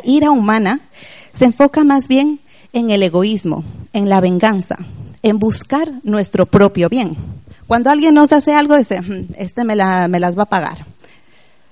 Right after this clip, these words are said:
¿Y qué estamos buscando? No estamos buscando justicia. Podemos justificarnos diciendo que nos estamos haciendo justicia a nosotros mismos, pero en realidad estamos buscando un bien propio,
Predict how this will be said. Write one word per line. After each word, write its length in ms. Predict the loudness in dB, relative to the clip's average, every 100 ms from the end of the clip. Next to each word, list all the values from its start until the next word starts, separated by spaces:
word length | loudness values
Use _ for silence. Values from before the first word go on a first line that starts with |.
| _ _ _ _ -6
¿Y 80 |
qué 100 | -2
estamos 320 | 2 4 4 4
buscando? 420 | 2 2 2 0 -4
No 140 | 0
estamos 340 | 0 2 2 4
buscando 340 | 2 2 0
justicia. 720 | 0 -4 -4 -2 -2 -8 -10 -16 -20 _ _ _ _ _ _ 2
Podemos 480 | 4 6 4 2
justificarnos 1120 | 4 2 2 0 2 -4 0 0 2 2 2 0
diciendo 440 | -2 -2 -2 -2
que 180 | -4 -8
nos 240 | -2 -2
estamos 460 | 0 0 0 -2 -8
haciendo 420 | -12 -2 2 4 4
justicia 440 | 2 0 -2 0
a 40 |
nosotros 420 | -2 0 0 0 0
mismos, 340 | -2 -2 -10 -16 -20 -4
pero 140 | 2 2
en 100 | 4
realidad 440 | 2 4 4 2
estamos 400 | 0 -2 -2 -2
buscando 460 | -4 -4 -2 -2 -2
un 260 | -2 -2
bien 320 | 0 0 0 0
propio, 520 | -2 -2 -4 -10